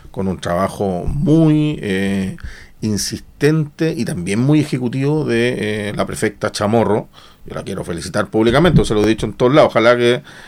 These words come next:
eh, cuando se vaya la institución podamos trabajar juntos en algún minuto, o, o venga el municipio de Talcahuano, porque, eh, una, eh, una muy buena gestora.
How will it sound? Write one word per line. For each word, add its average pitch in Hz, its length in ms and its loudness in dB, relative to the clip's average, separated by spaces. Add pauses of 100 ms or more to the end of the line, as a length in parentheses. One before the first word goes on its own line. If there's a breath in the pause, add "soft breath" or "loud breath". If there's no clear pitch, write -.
(160 loud breath)
eh, 98 180 0
cuando 104 280 -2
se - 120 -2
vaya 117 140 4
la 127 60 2
institución 127 680 0
podamos 120 260 2
trabajar 117 300 4
juntos 170 280 2
en 165 40 2
algún 160 180 4
minuto, 165 320 6
o, 139 640 2
o 135 40 4
venga 147 260 6
el 147 60 4
municipio 143 300 4
de 147 60 6
Talcahuano, 180 280 4
porque, 131 280 2 (460 loud breath)
eh, 107 220 2
una, 104 720 4
eh, 82 240 -2
una 107 160 2
muy 139 160 6
buena 151 200 6
gestora. - 480 -6